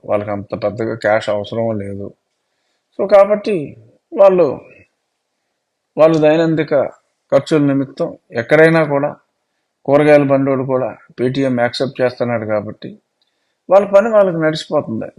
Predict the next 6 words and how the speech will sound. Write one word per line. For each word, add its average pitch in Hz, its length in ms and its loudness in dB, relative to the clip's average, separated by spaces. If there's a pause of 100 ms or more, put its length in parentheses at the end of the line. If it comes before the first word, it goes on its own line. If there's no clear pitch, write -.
(140)
దానికి 165 300 0
ఈ 151 40 0
వాలంటీర్ 151 600 0 (1400)
ఇది 156 200 -2
అవసరం 151 460 0
లేదు. 135 380 0